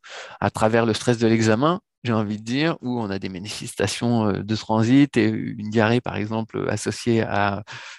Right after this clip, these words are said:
une, une, un stress, euh, euh, émotionnel et, et lié à,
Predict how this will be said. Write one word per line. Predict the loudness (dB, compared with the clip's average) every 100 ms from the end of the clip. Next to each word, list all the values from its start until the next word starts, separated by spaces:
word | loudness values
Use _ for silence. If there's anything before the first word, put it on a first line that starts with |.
| _
une, | -8 -4 -6 -6
une, | -8 -10 -4
un |
stress, | -4 2 0 0 -4
euh, | -6 -6 -10 -10 -8 -10 -6
euh, | -2
émotionnel | 2 2 2 4 4 6 4 4
et, | 2 2 0 -2
et |
lié | 2 4
à, | 4 4 0 -4